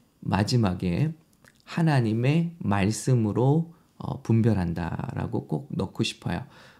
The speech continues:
어, 예, 예전처럼 우리가 부채도사에게 묻듯이 이겁니까? 아닙니까?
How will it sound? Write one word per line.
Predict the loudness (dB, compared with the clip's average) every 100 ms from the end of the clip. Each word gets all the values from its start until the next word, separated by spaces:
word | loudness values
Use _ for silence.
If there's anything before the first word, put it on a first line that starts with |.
| -12
어, | -8 -6 -6 -10 _ _ _ _ _ _ _ -10 -6
예, | -6 -8 -16 6
예전처럼 | 10 10 8 6 4
우리가 | 4 2 -4 -6 -14 _ 2
부채도사에게 | 4 8 8 10 10 8 8
묻듯이 | 4 0 -6 -6 -2
이겁니까? | 2 6 6 6 2 -2 0
아닙니까? | 0 -2 -6 -10